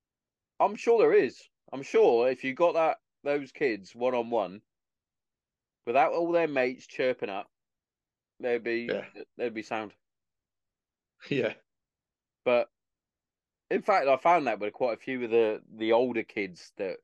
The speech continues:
Speaker 1: were those kids before. Um,
Speaker 2: Mm-hmm.
Speaker 1: you spe-, you'd speak to them one-on-one and they'd be like, "Oh, but I didn't mean it. I was just," it's like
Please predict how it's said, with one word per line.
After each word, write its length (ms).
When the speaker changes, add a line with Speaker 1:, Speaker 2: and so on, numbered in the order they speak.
Speaker 1:
were 320
those 420
kids 500
before. 460
Um, 400
Speaker 2:
Mm-hmm. 140
Speaker 1:
you 120
spe-, 280
you'd 220
speak 260
to 100
them 180
one-on-one 440
and 120
they'd 100
be 60
like, 180
"Oh, 300
but 120
I 260
didn't 260
mean 220
it. 180
I 60
was 140
just," 160
it's 1000
like 160